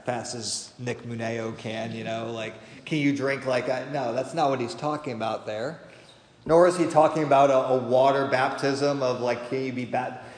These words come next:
he, these are two, as you maybe saw in your study notes there, these are two kind of metaphors that describe death and suffering. When Jesus in the garden prays, "Father,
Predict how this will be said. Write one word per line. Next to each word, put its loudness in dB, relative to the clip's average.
he, 6
these 4
are 6
two, 2
as 4
you 2
maybe 4
saw 2
in -2
your -4
study 2
notes -2
there, 0
these 2
are 2
two 2
kind 0
of -4
metaphors 0
that -2
describe -2
death -2
and -10
suffering. -4
When -6
Jesus 0
in -8
the -2
garden 4
prays, 0
"Father, 0